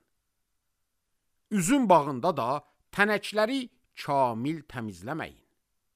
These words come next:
Yerə düşən salxımları da yığmayın. Onları kasıblar və qəriblər üçün buraxın qalsın. Tanrınız Rəbb mənəm. Oğurlamayın.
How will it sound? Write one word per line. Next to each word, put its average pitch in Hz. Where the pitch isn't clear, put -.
Yerə 240
düşən 247
salxımları 185
da 196
yığmayın. 185
Onları 262
kasıblar 170
və 156
qəriblər 143
üçün 127
buraxın 139
qalsın. 104
Tanrınız 139
Rəbb 127
mənəm. 131
Oğurlamayın. 165